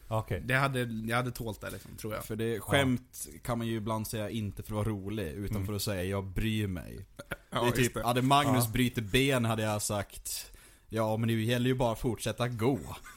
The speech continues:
Speaker 2: <laughs>
Speaker 3: Och det hade varit mitt sätt att säga, "Jag bryr mig om dig, gubben."
Speaker 2: Ja, just det.
Speaker 1: <laughs>
Speaker 2: Mm.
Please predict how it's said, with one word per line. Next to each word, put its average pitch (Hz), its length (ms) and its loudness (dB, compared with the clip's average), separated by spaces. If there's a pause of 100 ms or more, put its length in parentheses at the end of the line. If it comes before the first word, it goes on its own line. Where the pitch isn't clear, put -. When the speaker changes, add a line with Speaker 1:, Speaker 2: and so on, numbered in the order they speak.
(220)
Speaker 2:
<laughs> - 600 -8
Speaker 3:
Och 123 80 0
det 120 80 2
hade 131 140 4
varit 123 140 4
mitt 123 200 2
sätt - 180 -2
att 107 80 -2
säga, 104 200 0
"Jag 113 140 2
bryr 127 140 6
mig 123 120 4
om 110 120 0
dig, 92 140 -2
gubben." 87 260 -4
Speaker 2:
Ja, 107 100 -4
just 107 200 -8
det. - 100 -12 (480)
Speaker 1:
<laughs> 175 160 0 (1300)
Speaker 2:
Mm. 113 280 -4